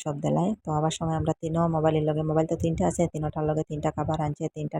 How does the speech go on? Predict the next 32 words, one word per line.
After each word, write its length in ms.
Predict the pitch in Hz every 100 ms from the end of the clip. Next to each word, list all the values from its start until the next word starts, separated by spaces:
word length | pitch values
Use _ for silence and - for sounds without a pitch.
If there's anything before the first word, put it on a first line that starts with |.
| -
টেম্পার 400 | 156 151 165 156
আনছে। 280 | 151 143 - - _ _ - -
তো 40 | 151
গেছে 160 | 165 196
বার 120 | 196 180
আবার 140 | 185
সময় 160 | 175 170
যেটা 140 | 165 165 165
আসলো, 140 | 160 -
ওটাও 220 | - 185 165
এখনো 200 | 165 151
রয়েছে। 360 | 151 147 - 202 - _ _ _ _
তো 40 | 156 -
টেম্পারও 520 | 180 180 185 175 175
রয়েছে, 360 | 165 160 156 180 170 165
আনাম 240 | 160 160 165
এখনো 280 | 165 165 160
লাগাইছি 400 | 156 151 151 - 165
না। 120 | 160 160
আর 80 | 151
এবার 220 | 151 170
আবার 200 | 165 165 180
আনছে 260 | 160 - -
আরো 120 | 165 147
তিন 120 | 147 143
খান। 140 | 147 175 - - - - _ _
তো 100 | -
তিনও 240 | - 170 170
মোবাইলের 320 | 165 165 156
লগে 160 | 160 160
তিন 180 | 160 156
খান। 160 | 170